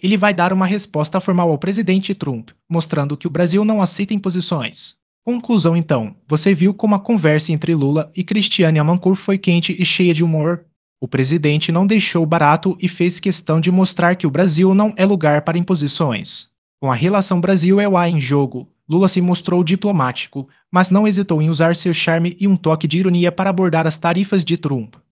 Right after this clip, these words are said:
Afinal, quem disse que política não pode ter um pouco de diversão? E no fim das contas, o que fica é a mensagem de que negociar é sempre melhor do que brigar.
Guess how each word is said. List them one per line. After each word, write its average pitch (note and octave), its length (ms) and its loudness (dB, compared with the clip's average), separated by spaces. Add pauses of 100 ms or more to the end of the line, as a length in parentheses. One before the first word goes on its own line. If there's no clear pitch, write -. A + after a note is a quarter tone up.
(160)
Afinal, D#3 680 2
quem E3 120 0
disse F3 280 0
que F#3+ 100 -4
política D#3 480 -2
não F3 120 2
pode G3+ 240 0
ter F3+ 140 0
um F#3 80 2
pouco G3 300 0
de E3+ 80 0
diversão? F#3 640 -2 (360)
E D#3+ 60 -6
no D3+ 100 -2
fim E3+ 220 -4
das G3+ 200 -2
contas, F#3+ 580 -4
o E3+ 100 -8
que G#3 140 -4
fica G#3 300 -6
é F3+ 140 -2
a D3 60 0
mensagem F3 520 -2
de F#3 120 -4
que F#3 100 -8
negociar F3 600 0
é F3+ 100 -2
sempre A3 360 -4
melhor D3+ 340 -2
do C3+ 100 -6
que F#3+ 140 -6
brigar. C#3+ 520 -4